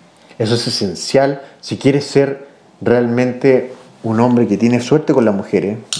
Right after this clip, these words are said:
no suerte, yo no hablo de suerte con las mujeres, sino que ser bueno con las mujeres, tienes que aprender a estar presente,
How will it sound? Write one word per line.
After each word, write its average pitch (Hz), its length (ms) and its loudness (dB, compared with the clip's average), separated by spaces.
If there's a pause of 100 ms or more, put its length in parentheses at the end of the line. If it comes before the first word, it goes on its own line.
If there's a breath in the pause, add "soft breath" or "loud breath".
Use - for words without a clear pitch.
(320)
no 92 140 -8
suerte, 101 340 -2
yo 90 80 -2
no 90 140 -2
hablo 98 160 0
de 98 80 -4
suerte 117 260 -2
con 101 60 2
las 90 100 -4
mujeres, 95 240 -10
sino 104 160 -2
que 107 80 -4
ser 127 140 2
bueno 147 360 2
con 117 100 -2
las 107 60 -2
mujeres, 110 360 -4 (760 loud breath)
tienes 131 220 0
que 123 280 0
aprender 110 800 0 (360)
a - 80 -8
estar - 360 -4
presente, 107 680 -6